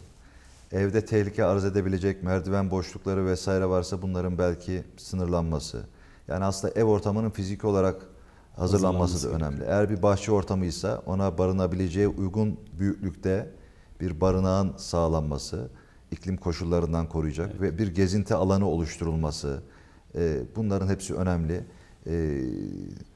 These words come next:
Speaker 1: tabii biz şunu biliyoruz, eve getirdik. Tabii birçok pati sever, e, diyor ki, "Ya işte banyo yaptıracak mıyım? E,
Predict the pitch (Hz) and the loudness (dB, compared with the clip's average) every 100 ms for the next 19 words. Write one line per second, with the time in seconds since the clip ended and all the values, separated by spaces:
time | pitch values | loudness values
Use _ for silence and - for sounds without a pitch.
0 | - - - 180 156 - - - - 170 | -20 -6 -2 -2 -4 -6 -10 -10 -4 -2
1 | - 110 90 85 120 123 120 131 107 95 | 2 2 2 2 2 2 2 2 2 0
2 | 85 - 113 104 113 - 101 - 101 - | 0 0 -2 0 -2 -4 -4 -2 -2 -2
3 | - 101 104 107 - - 85 120 120 - | -2 2 4 2 0 -6 -4 -4 -4 -2
4 | 101 98 - 92 87 101 98 98 - 98 | -2 -2 -2 -2 0 2 4 4 4 0
5 | 87 98 92 87 90 101 - - - - | 0 0 0 -2 -2 -4 -8 -18 -20 -20
6 | - 80 87 82 73 | -8 -2 2 2 2